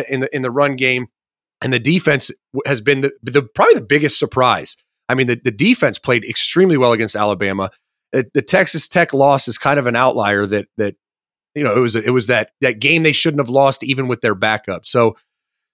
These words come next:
they're not gonna be relevant 'cause they have two losses, but they'll be by far the best two-loss team at the end of the year, in,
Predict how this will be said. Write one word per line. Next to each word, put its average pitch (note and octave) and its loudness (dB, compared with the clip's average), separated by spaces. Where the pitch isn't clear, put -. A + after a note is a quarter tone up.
they're F3 4
not A3+ 4
gonna G3+ 4
be F#3 4
relevant E3 4
'cause D3 0
they C3+ 2
have D3 2
two D3+ 2
losses, B2+ 2
but B2+ 0
they'll E3 6
be E3 0
by E3+ 4
far D#3+ 4
the A#2+ 2
best B2 0
two-loss C3+ 2
team C3+ -2
at A2+ -8
the A2+ -2
end A#2 -2
of G#2+ -4
the A2 -4
year, G#2+ -2
in, G#2 -6